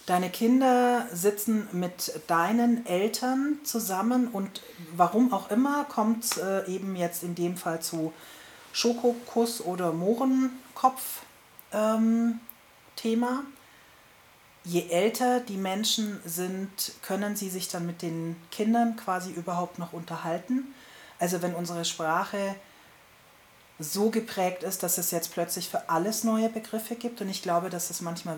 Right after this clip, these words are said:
wirklich schwierig ist für ältere Menschen mit eben auch diesen ganzen Anglizismen. Wenn sie jetzt nicht mal mehr Mohrenkopf sagen und deine,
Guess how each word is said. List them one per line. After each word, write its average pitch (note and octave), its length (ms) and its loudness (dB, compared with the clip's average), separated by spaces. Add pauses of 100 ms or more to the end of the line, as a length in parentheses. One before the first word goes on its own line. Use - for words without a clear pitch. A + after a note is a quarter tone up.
(120)
wirklich G#3 360 -4
schwierig A#3 420 -4
ist A#3 200 -6
für - 180 -4
ältere A3+ 420 -4
Menschen A#3+ 580 -2 (540)
mit G#3 320 -2
eben G#3 380 -4
auch F#3+ 220 0
diesen F3 260 -10
ganzen E3+ 320 -6
Anglizismen. E3+ 800 -6 (340)
Wenn F3+ 160 -2
sie G3 80 -2
jetzt F3+ 200 -2
nicht G3+ 160 -2
mal A3 100 2
mehr F#3+ 180 -2
Mohrenkopf A3 520 -2
sagen D#3+ 360 -4
und D#3+ 340 -6
deine, E3+ 180 -4